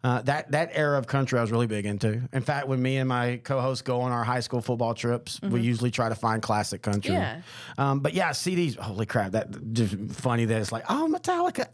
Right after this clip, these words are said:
Speaker 1: and Garth Brooks." <laughs> Uh, but hey, at least Metallica, it, it rocked. But I don't even know where we were going with all that.
Speaker 2: I don't either. <laughs>
Speaker 1: And we've hit the stone part of the episode. Um, but no, we're talking about,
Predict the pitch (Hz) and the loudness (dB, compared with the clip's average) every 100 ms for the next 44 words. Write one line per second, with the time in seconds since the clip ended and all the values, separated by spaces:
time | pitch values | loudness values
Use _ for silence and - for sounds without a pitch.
0 | _ 90 90 120 143 170 - - - - | _ -6 -2 0 2 0 0 0 2 0
1 | 196 226 220 240 233 254 254 254 220 - | 2 0 0 0 -2 -2 -4 -2 -4 -4
2 | 240 127 123 143 160 139 180 147 127 120 | -2 0 2 0 2 0 0 -2 0 0
3 | 113 104 107 110 101 95 87 95 78 62 | 0 0 0 2 2 0 0 0 0 -6
4 | - 165 160 - - - - 139 180 120 | -2 0 0 -4 -18 -20 -4 0 2 2
5 | 117 123 110 98 120 139 98 90 98 101 | 2 2 0 0 0 0 -2 0 0 2
6 | 202 220 226 175 226 - - - - - | 2 2 0 0 -2 -2 -8 -12 -14 -4
7 | 254 - 208 - 85 85 85 110 - - | -4 0 -2 2 0 2 2 2 0 0
8 | 95 104 98 92 87 98 92 87 90 92 | 0 2 2 2 0 0 0 0 0 0
9 | 101 92 98 101 110 127 214 190 - 170 | -2 0 0 2 0 -2 -4 -8 -8 -10
10 | - 165 160 156 151 180 226 220 170 180 | -8 -8 0 0 2 0 2 2 2 0
11 | 220 220 196 175 139 | 0 0 2 0 -4